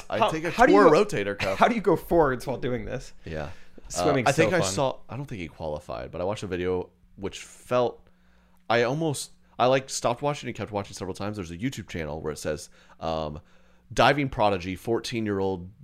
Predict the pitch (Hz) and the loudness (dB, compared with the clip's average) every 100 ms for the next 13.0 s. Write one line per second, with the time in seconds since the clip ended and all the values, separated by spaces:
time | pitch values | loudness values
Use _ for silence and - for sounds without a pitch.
0 | 104 127 123 139 135 131 123 101 87 82 | -8 -4 -2 -2 -2 -2 0 0 0 -4
1 | 78 - - _ - 90 82 85 85 - | -6 -16 -20 _ -4 -2 -2 -4 -6 -12
2 | - - - 90 82 90 95 90 - - | -20 -12 -8 -8 -8 -4 -4 -4 -10 -6
3 | - 95 - 57 50 90 65 - _ - | -2 -2 -4 -8 -8 -12 -12 -14 _ -10
4 | 92 87 85 - - 127 65 - - 139 | -8 -8 -12 -12 -8 -6 -8 -10 -6 -6
5 | 135 143 143 156 113 113 98 92 135 175 | -4 -2 0 0 -2 -4 -6 -6 -6 -8
6 | - - - - - 110 104 104 - - | -10 -20 -20 -20 -4 0 2 0 -10 -8
7 | 104 - - 185 85 - - - - - | -8 -10 -6 -6 -6 -12 -18 -20 -20 -8
8 | - 95 98 92 - - 110 110 87 135 | -4 -4 -6 -10 -18 -8 -4 -2 2 2
9 | 123 80 78 - 113 117 98 82 - _ | 2 -2 -8 -2 0 0 0 -2 -6 _
10 | _ _ - - - - - - - _ | _ _ -20 -20 -20 -20 -20 -20 -20 _
11 | - - _ - 85 82 87 92 87 80 | -20 -20 _ -10 -8 -2 2 2 0 -6
12 | - - - - - - - - 175 - | -8 -8 -8 4 4 6 -4 -2 -4 -4